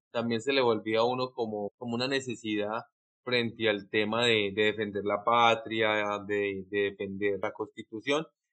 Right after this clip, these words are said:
en relación a lo que uno veía todos los días en noticias, en relación al discurso nacional andando esa época desde el gobierno de Álvaro Uribe Vélez. Entré, pues, como entre los soldados y ya inicia el proceso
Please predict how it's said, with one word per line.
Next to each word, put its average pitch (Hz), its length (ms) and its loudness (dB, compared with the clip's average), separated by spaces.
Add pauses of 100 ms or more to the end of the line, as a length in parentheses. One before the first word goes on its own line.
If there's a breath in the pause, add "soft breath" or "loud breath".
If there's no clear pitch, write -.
(140)
en 185 240 2
relación 175 540 4
a 156 80 4
lo 139 120 2
que 127 120 -2
uno 123 320 0
veía 113 360 2
todos 120 280 0
los 113 240 -4
días 107 440 -4
en 110 100 -14
noticias, 110 520 -6
en 107 140 -12
relación 101 260 -14
al 107 140 -8
discurso 107 440 -12
nacional 110 460 -6
andando 113 340 -8
esa 123 200 0
época 127 340 -4 (300)
desde 104 380 0
el 101 60 0
gobierno 101 520 0
de 98 220 -2 (340)
Álvaro 107 400 4
Uribe 98 280 -4
Vélez. 101 520 -2
Entré, 104 400 -4
pues, 120 200 -4
como 127 220 -6
entre 107 220 -8
los 110 80 -10
soldados 117 400 0 (320)
y 110 160 -10
ya 101 120 -2
inicia 117 560 -2 (360)
el 120 180 -2
proceso 120 640 2